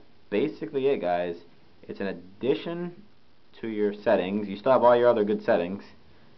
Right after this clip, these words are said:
It's just a little bit extra, so you get to play around with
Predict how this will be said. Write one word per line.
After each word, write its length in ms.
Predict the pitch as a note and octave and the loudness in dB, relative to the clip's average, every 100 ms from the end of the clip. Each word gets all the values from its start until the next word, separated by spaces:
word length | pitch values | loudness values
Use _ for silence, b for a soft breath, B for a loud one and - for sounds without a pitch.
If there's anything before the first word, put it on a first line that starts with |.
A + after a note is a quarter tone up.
| b - | b -14
It's 140 | - G2+ | -12 -8
just 240 | A#2 G#2+ | -8 -2
a 60 | A2+ | 0
little 180 | A2+ G#2+ | 2 2
bit 120 | G#2 | 2
extra, 400 | F2+ - - F2 | 0 -2 -8 -6
so 100 | F2 | -4
you 100 | F2+ | -2
get 140 | F2+ | -4
to 80 | - | -4
play 160 | F2+ G2 | -2 2
around 300 | F#2+ F#2+ | 2 2
with 80 | F#2 | -2